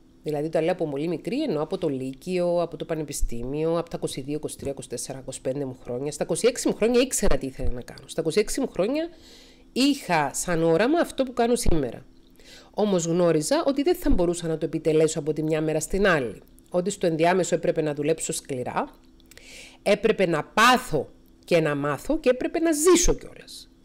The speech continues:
Και να, α, αποκτήσω ουσιαστική εργασιακή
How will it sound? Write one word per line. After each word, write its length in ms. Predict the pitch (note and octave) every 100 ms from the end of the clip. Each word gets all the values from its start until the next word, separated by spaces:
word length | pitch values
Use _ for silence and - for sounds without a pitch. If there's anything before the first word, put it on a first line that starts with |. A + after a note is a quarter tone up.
| -
Και 140 | A3+
να, 120 | A3+
α, 500 | A#3 A#3 A#3 - F#3+
αποκτήσω 640 | G3 G3 - - A3+ C4+ E4
ουσιαστική 720 | D4+ A#3 A3 F3+ G3 A3+ -
εργασιακή 920 | - F3 E3 D#3+ E3 C#3+ C3+ A3 F4